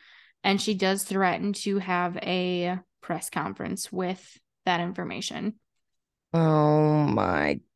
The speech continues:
Speaker 2: God.
Speaker 1: So that was August third.
Speaker 2: What would, I, I wanna be like, "What were you thinking?" But, like, also, like, what were you thinking? Like, this is <laughs> the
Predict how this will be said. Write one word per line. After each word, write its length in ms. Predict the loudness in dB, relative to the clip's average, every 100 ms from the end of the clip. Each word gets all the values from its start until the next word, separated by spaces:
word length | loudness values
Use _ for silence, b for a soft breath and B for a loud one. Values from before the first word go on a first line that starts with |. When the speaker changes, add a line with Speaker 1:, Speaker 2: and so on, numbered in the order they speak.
| -10 0
Speaker 2:
God. 1120 | 4 4 4 4 2 2 2 2 0 -2 -4 -10 _ _ _ _ _ _ _ _ _ _ _ -12
Speaker 1:
So 180 | -2 2
that 220 | 2 2
was 200 | 0 0
August 500 | -4 -2 -2 -4 -2
third. 400 | 0 0 -2 -4 _ _ _ _ _ _ _ _ -2
Speaker 2:
What 260 | 0 2 2
would, 120 | 0 _ _ _ _ _ _ _ _ _ _ _ _ b b b _ _ _ _ _ _ _ _ _ _ _ -4
I, 100 | -4 _ _ 0
I 60 | 4
wanna 240 | 6 8
be 100 | 8
like, 140 | 8 6
"What 160 | 8
were 120 | 8
you 80 | 6
thinking?" 600 | 2 0 0 2 0 0
But, 160 | -2 -2
like, 260 | -4 -6 _ _ _ _ -16
also, 300 | -14 -10 -4
like, 220 | -4 -2
what 140 | 0
were 80 | 2
you 140 | 2 4
thinking? 520 | 6 8 6 2 2
Like, 220 | 0 2
this 180 | -2 0
is 240 | -4 -6 _
<laughs> 480 | 0 0 -2 _
the 120 | -6